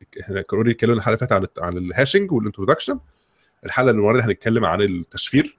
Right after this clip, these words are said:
اللي هو السيمتريك انكريبشن وال-، والاسيمتريك انكريبشن و-،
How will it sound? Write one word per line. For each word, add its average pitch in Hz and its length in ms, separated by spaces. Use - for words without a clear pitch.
اللي 87 120
هو 101 220
السيمتريك 85 760
انكريبشن 113 520
وال-، 85 680
والاسيمتريك 92 560
انكريبشن 107 520
و-، 87 280